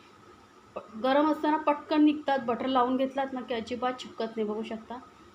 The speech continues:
आणि परफेक्ट असा शेप आलेला आहे, कलरही आलेला आहे. त्यामुळे आपण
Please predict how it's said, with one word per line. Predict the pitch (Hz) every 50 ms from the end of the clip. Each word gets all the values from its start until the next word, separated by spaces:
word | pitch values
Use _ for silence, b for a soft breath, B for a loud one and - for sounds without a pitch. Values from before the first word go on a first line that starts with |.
| - - -
आणि | 226 240
परफेक्ट | - - - 269 262 254 254 - 285 285 285 285
असा | 262 262 269 262
शेप | 254 - 262 254 254 254 262
आलेला | 254 240 233 233 240 233
आहे, | 240 240
कलरही | 240 - 247 233 233 240 240 247 240 262 262
आलेला | 262 254 240 233 233 233 240 240
आहे. | 233 226 226 240 240 269 269 - B B B B B B B - -
त्यामुळे | 233 226 233 247
आपण | 240 226 226 226